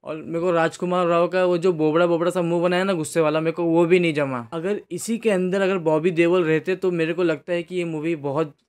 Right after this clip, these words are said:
अच्छी बनती। जैसे कि बॉबी देओल ने सेम कैरेक्टर का रोल किया है लव हॉस्टल में, जो कि ज़ी फ़ाइव पे अवेलेबल है।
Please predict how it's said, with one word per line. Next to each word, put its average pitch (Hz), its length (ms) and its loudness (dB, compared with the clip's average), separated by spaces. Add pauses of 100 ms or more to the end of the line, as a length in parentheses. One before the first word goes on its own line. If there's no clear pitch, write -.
अच्छी - 280 -8
बनती। 175 520 -4 (320)
जैसे 156 340 -4
कि 196 300 -4
बॉबी 151 380 -2
देओल 175 260 2
ने 190 140 -2
सेम 208 580 0
कैरेक्टर 170 560 -2
का 190 80 2
रोल 180 260 2
किया 185 320 0
है 190 340 0
लव 165 340 4
हॉस्टल 151 540 -4
में, 175 200 -4
जो 151 160 -2
कि 156 200 -2
ज़ी 143 260 -4
फ़ाइव 156 280 -2 (120)
पे 165 120 0
अवेलेबल 147 580 0
है। 175 280 -2